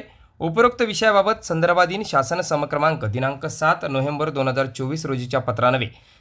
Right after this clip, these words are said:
जिल्हा परिषद शिक्षकांच्या जिल्हांतर्गत बदल्यांबाबतचे वेळापत्रक घोषित करण्यात आले आहे. सदर वेळापत्रक माननीय उच्च न्यायालय नागपूर यांनी अवमान याचिका क्रमांक दोनशे सोळा ऑब्लिक दोन हजार चोवीस मध्ये दिलेल्या निर्देशानुसार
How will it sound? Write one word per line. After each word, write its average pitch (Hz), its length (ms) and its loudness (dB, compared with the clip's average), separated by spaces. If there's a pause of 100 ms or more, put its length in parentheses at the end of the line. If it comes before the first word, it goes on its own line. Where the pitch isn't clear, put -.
(160)
जिल्हा 151 260 4
परिषद 220 320 -2
शिक्षकांच्या 170 560 -2
जिल्हांतर्गत 156 680 2
बदल्यांबाबतचे 139 640 2
वेळापत्रक 127 440 0
घोषित 120 340 -4
करण्यात 123 260 0
आले 120 120 2
आहे. 117 180 0 (520)
सदर 185 300 2
वेळापत्रक 214 480 2
माननीय 175 260 2
उच्च 165 180 -6
न्यायालय 170 320 2
नागपूर 147 420 2
यांनी 139 300 0
अवमान 147 400 2
याचिका 170 320 0
क्रमांक 151 380 0
दोनशे 131 440 -4
सोळा 143 320 2 (100)
ऑब्लिक 135 340 -4
दोन 135 140 0
हजार 135 200 2
चोवीस 139 440 -6
मध्ये 156 180 -2
दिलेल्या 135 380 0
निर्देशानुसार 131 680 0